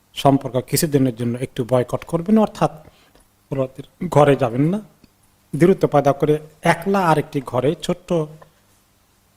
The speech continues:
একটি ঘরের মধ্যে তিনি থাকা শুরু করে দিলেন। এই খবর যখন সাহাবাদের মধ্যে পৌঁছে গেল, সবাই খুব দুঃখ পেলেন,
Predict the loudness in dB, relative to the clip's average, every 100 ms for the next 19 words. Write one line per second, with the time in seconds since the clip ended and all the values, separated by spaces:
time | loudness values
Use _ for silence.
0 | -20 _ -4 -4 -2 2 4 4 4 2
1 | 0 0 -6 -8 -6 -6 -6 -6 -2 0
2 | 0 -2 _ _ 2 2 4 4 6 4
3 | 4 2 2 2 0 0 0 0 2 2
4 | 4 4 2 -2 -2 -6 -8 _ -20 -20
5 | _ -2 2 4 4 2 -2 0 -2 -6
6 | _ -20 -14 -6 -6 -4 -4 -2 -2